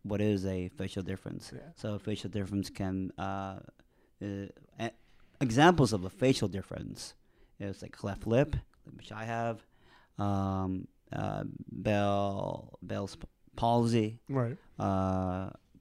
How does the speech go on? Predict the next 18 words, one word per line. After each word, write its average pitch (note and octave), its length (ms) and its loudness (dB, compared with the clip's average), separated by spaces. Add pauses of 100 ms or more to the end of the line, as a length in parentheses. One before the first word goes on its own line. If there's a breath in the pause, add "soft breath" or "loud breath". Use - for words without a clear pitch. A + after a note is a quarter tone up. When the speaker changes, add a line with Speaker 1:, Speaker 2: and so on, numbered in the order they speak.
(240)
Speaker 1:
uh, D#2+ 280 -16 (220)
even G2+ 360 4
a, F#2+ 300 4
um, F2+ 800 -2 (600 loud breath)
what G2 120 0
do F#2 60 2
you F2 40 -2
call - 200 -6
it? - 400 -8
Uh, - 80 -8 (160)
alopecia. G#2 840 2 (140)
Speaker 2:
Right. B2+ 340 -2 (560)
Speaker 1:
Um, F#2 720 -14 (1400)
there, G2 360 -2
so A2+ 180 0
those G#2 200 4
are G2 100 6
just F2+ 280 -4